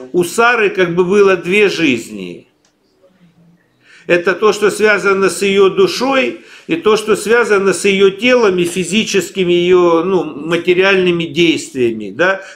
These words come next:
Две жизни. Внутренняя, вот эта наружная,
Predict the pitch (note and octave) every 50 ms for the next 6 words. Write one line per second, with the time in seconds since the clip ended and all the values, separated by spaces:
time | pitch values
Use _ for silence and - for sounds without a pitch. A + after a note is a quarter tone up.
0 | - - C3 D#3+ G3+ A3 G#3 F3 D#3 F#3 F3 D3 B2+ A2+ - A2 G#2 F#2+ F2+ -
1 | _ - - - _ - B2+ D#3 F#3+ A#3 C4+ C#4 C#4 A#3+ G3 F3 E3 D#3+ D#3+ D#3
2 | D#3 E3+ F3 F3 F#3+ F#3 - F#3 F3 F3 F3 E3 D3+ C#3 C3 B2+ A2 A2+ C3 C#3+
3 | D3 D3+ D#3 - -